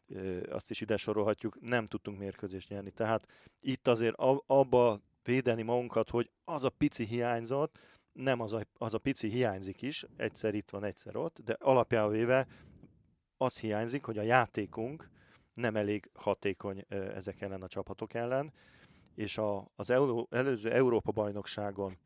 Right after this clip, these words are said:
azt gondoltuk, hogy elindult valami, mert a játékunk egész jól,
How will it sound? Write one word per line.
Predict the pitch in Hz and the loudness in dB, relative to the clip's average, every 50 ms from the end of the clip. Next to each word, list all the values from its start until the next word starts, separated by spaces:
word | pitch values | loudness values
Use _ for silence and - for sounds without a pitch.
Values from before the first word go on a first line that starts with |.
| _ _ _ _ _ _ _ _ _ _ _ _ _ _ _ - | _ _ _ _ _ _ _ _ _ _ _ _ _ _ _ -10
azt | - 123 120 - | -6 -4 -4 -2
gondoltuk, | - 117 117 110 113 113 - 117 - | -2 -4 -2 0 -2 -2 -2 -2 -2
hogy | 113 110 113 - | -2 -2 0 0
elindult | 143 151 143 117 107 110 110 - | 0 0 0 0 0 -2 0 2
valami, | - 123 123 113 113 117 | 2 2 4 4 2 0
mert | 110 110 104 | -2 -2 -2
a | 107 | -2
játékunk | 113 135 147 147 - - 123 113 - 113 110 - | -2 -2 -4 -6 -4 -4 -4 -4 -4 -8 -10 -8
egész | 143 127 113 110 101 - - | -8 -6 -4 -4 -6 -4 -2
jól, | - 110 110 104 95 87 - | -2 0 0 0 -2 -4 -10